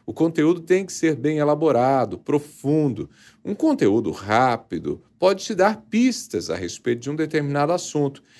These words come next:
Estas pistas, porém, precisam ser aprofundadas. Repare, por exemplo, no que a gente faz aqui. Em cinco minutos eu apresento pra você algo que pode te ajudar,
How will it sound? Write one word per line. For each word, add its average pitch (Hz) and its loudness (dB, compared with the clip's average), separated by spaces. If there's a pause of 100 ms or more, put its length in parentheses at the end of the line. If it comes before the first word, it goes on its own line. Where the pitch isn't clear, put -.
(160)
Estas 123 -2
pistas, 175 -2
porém, 117 0 (160)
precisam 202 -2
ser 127 -2
aprofundadas. 82 -6 (400)
Repare, 233 2
por 143 2
exemplo, 123 0
no 185 -8
que 226 0
a 220 2
gente 233 -6
faz 202 0
aqui. 170 -4 (560)
Em 180 0
cinco 247 0
minutos 143 2
eu 165 4
apresento 131 0
pra 98 0
você 87 0
algo 165 2
que - -14
pode 220 4
te 202 -4
ajudar, 180 -2